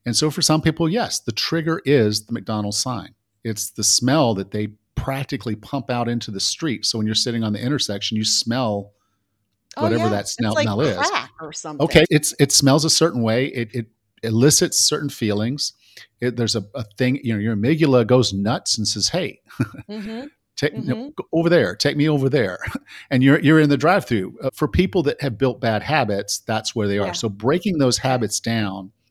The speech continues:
Speaker 1: is very hard. And so that's where most of your work should be. A good coach wants to coach themselves out of a job. A,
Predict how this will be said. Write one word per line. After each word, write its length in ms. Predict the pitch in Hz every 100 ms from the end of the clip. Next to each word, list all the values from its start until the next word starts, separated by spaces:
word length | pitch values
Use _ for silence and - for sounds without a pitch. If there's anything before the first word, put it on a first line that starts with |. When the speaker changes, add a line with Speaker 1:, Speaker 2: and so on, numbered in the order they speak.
| _ _ _ -
Speaker 1:
is 240 | 143 147
very 240 | 117 104 92
hard. 340 | 92 85 - - _ _ _ _ -
And 140 | 123
so 180 | - 127
that's 340 | - 147 165 -
where 100 | 143
most 280 | 127 127 -
of 40 |
your 80 | 117
work 200 | 107 101
should 220 | - 143
be. 120 | 98 -
A 80 |
good 320 | 120 175 202 -
coach 640 | - 110 104 - - - _ _ _ _ _ _
wants 220 | 123 135
to 80 | -
coach 380 | - 123 120 -
themselves 460 | 113 - 113 101 - _ -
out 180 | 110
of 60 | 104
a 40 |
job. 220 | 95 92 - - _ _ _ _ _ _ _ _ _ _ _ _ _
A, 100 | 127